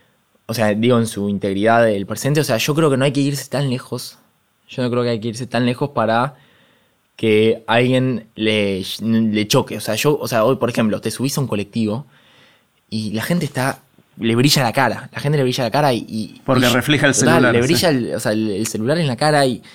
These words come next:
Speaker 1: y es inc-, más de la mitad de la gente está con el celular, jugando sus jueguitos, hablando, mensajes. Y s-, no hay que irse tan lejos para que la gente diga, o sea, están poseídos por una, un hechizo mágico de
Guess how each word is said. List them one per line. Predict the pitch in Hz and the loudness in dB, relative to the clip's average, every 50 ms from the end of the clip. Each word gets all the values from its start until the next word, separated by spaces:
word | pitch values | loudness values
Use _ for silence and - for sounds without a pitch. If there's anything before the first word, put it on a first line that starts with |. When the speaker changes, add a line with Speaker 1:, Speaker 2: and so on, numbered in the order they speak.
| - - - | -20 -4 0
Speaker 1:
y | 131 | 0
es | 147 156 | 2 2
inc-, | 175 156 135 110 | 2 0 0 2
más | 127 147 | 2 2
de | 151 | 2
la | 147 | 2
mitad | 123 120 113 135 | 2 2 2 2
de | |
la | 120 113 | 2 0
gente | 127 139 | 0 -2
está | 139 127 123 | -2 -2 -2
con | 117 | -2
el | 113 107 | -2 -2
celular, | - 104 107 117 127 131 117 | -4 -2 0 2 2 2 2
jugando | - 107 110 110 113 104 87 - | 0 -2 -2 0 -2 -2 -4 -8
sus | - - - | -12 -12 -6
jueguitos, | - 107 110 123 127 113 110 - - - | -4 -2 0 0 0 0 -2 -4 -4 -4
hablando, | 117 104 110 113 117 113 107 | -2 0 2 2 2 2 0
mensajes. | 101 104 - 120 117 - 135 139 139 - - - - - - - - - _ | -2 -2 -2 -4 -2 -2 -4 -6 -6 -10 -18 -20 -20 -20 -20 -20 -20 -20 _
Y | - - | -8 -8
s-, | 123 - - - - - _ _ _ _ | -6 -6 -8 -10 -12 -16 _ _ _ _
no | - - | -4 -2
hay | 190 240 | -2 0
que | 226 175 | 2 2
irse | 139 120 - - | 0 0 -2 -2
tan | - 117 113 | -2 0 0
lejos | 113 113 - 113 | 0 0 -2 -4
para | - 120 107 101 98 | -2 -2 -4 -4 -4
que | 95 113 | -4 -4
la | 101 98 | -6 -6
gente | 95 - 117 113 120 117 120 113 107 | -6 -4 -2 -2 0 0 0 0 0
diga, | 104 110 110 110 104 95 - - _ _ _ _ _ _ - - - | 0 0 0 0 0 -2 -4 -8 _ _ _ _ _ _ -20 -16 -14
o | 87 - | -8 -4
sea, | - 107 | -4 -4
están | 101 - - 117 123 | -2 0 0 0 2
poseídos | 117 123 117 - 113 123 135 131 127 | 2 0 0 2 4 4 6 4 4
por | - 110 101 | 2 0 0
una, | 107 113 120 113 110 104 | 2 2 2 2 2 2
un | 104 107 110 110 | 2 2 2 0
hechizo | 107 101 - - 120 123 - 123 | 0 0 0 -2 -2 -2 0 2
mágico | 110 117 120 - - 123 110 98 107 104 | 2 2 2 0 -2 -2 0 2 2 2
de | 95 87 82 - | 2 0 -4 -10